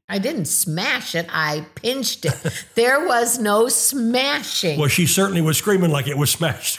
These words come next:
Speaker 2: <laughs>
Speaker 1: Yes, that's true. And, and Jordan
Speaker 2: Hmm.
Speaker 1: said, um,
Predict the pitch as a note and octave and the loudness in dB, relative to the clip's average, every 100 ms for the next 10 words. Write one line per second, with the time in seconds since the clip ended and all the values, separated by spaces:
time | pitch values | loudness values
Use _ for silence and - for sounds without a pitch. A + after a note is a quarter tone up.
0 | - G3+ A#3+ G#3+ G3+ - - F#3+ G3 - | -6 -6 -2 2 2 2 0 -2 0 -2
1 | - A#3 F3 D#3 F3 - G3+ G3+ G#3+ G#3+ | 0 0 2 2 -2 -8 -8 -4 0 2
2 | G#3+ G3+ E3+ - G#3 G3+ F#3 G#3 G#3+ A#3 | 2 0 -4 -2 0 2 2 2 2 0
3 | G3 F#3+ - G3+ F3+ F3 F3 - F3+ F3 | 2 2 2 2 4 4 0 -4 -2 0
4 | D#3+ D3+ | 0 -4